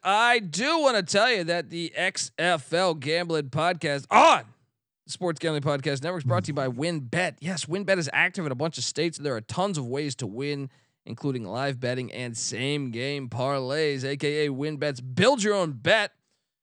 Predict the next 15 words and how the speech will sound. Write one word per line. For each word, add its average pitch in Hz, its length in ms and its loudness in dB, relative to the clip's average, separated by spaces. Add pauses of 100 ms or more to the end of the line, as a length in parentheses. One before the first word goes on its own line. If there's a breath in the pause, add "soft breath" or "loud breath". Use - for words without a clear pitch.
(160)
And 120 100 0
March 170 240 2
Madness 170 460 0
is 110 140 0
here, 151 160 0
so 147 140 -2
there's 131 140 -4
plenty 247 440 2
of 185 100 4
ways 160 360 0
to 143 100 -2
win 151 320 -2
and 139 120 -6
get 139 300 -6
down 160 460 0